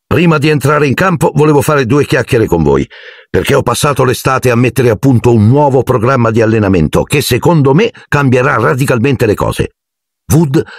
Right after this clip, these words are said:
aveva in mano la grande pianta di un campo da gioco, su cui erano state tracciate linee, frecce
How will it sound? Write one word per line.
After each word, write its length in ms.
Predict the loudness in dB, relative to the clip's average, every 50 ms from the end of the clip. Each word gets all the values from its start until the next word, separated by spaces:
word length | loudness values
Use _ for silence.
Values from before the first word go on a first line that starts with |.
| -18 -10
aveva 340 | -6 -2 0 0 0 2 2
in 100 | 2 2
mano 300 | 2 2 2 2 0 0
la 100 | 0 0
grande 360 | 0 0 0 0 2 0 0
pianta 440 | 0 0 0 0 0 -2 -2 0 0
di 80 | 0 0
un 100 | 0 0
campo 300 | 0 -2 -2 -2 -2 -2
da 120 | -2 -4
gioco, 420 | -4 -2 -2 -2 -2 -2 -4 -6 -6 -10 -18 -18 -10
su 200 | -4 -4 -4 -2
cui 360 | 0 0 2 2 2 0 0
erano 280 | 0 -2 -2 0 0 -2
state 340 | -2 -2 -4 -4 -2 -2 -4
tracciate 500 | -2 -2 -2 -2 -2 -2 -4 -2 -2 0
linee, 480 | 0 2 2 2 2 2 2 0 0 -2
frecce 580 | -6 -6 -4 -2 -2 -2 -2 -2 -2 -2 -2